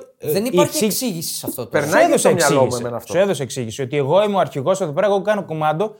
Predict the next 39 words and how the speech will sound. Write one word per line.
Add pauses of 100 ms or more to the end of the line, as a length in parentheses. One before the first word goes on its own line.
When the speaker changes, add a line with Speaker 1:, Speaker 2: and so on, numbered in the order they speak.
Speaker 1:
σε
βγάζω
όποτε
θες
γιατί
είναι
η
δικιά
μου
ομάδα. (140)
Δεν
είσαι
εσύ
πάνω
από
την
ομάδα.
Speaker 3:
Όποτε
θέλω. (360)
Speaker 1:
Όποτε
θέλω,
ναι.
Speaker 3:
Ναι.
Speaker 1:
Τι
Speaker 2:
Δεν
Speaker 1:
είπα;
Speaker 2:
ξέρω,
Speaker 1:
Sorry.
Speaker 2:
εντάξει.
Speaker 3:
Όποτε
θες,
εγώ.
Speaker 1:
Ναι. (120)
Speaker 3:
Ναι. (1200)
Speaker 2:
Υπάρχει.
Speaker 3:
Τέλος
πάντων. (500)
Speaker 2:
Γενικά
βουίζει.